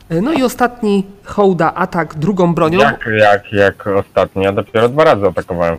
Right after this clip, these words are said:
Speaker 2: w tej
Speaker 1: Trzy
Speaker 2: rundzie.
Speaker 1: razy.
Speaker 2: Tak?
Speaker 1: Tak,
Speaker 2: No
Speaker 1: tak.
Speaker 2: dobra.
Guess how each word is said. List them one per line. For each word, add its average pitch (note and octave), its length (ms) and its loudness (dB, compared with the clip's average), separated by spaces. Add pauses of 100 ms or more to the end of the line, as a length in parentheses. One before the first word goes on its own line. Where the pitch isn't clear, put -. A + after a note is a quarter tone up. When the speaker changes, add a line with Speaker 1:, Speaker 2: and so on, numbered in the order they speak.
Speaker 2:
w - 40 -20
tej E2+ 120 -4
Speaker 1:
Trzy E2+ 100 -4
Speaker 2:
rundzie. D#3+ 120 0
Speaker 1:
razy. C#3+ 340 -4 (1900)
Speaker 2:
Tak? E3 220 2 (420)
Speaker 1:
Tak, - 80 -14
Speaker 2:
No A#2+ 60 -8
Speaker 1:
tak. G#2+ 240 -6
Speaker 2:
dobra. D#2+ 140 -14